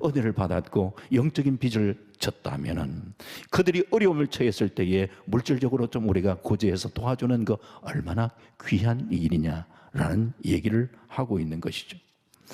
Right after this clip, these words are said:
영적 은혜를 받았던 이방 교회가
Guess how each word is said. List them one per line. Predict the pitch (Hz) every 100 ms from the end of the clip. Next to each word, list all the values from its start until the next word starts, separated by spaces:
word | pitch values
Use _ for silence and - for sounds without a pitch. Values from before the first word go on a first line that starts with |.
| - - -
영적 | 143 196 - 202 -
은혜를 | 180 160 139
받았던 | 135 131 135 135
이방 | 120 120 117 117
교회가 | 107 92 95 87 80 78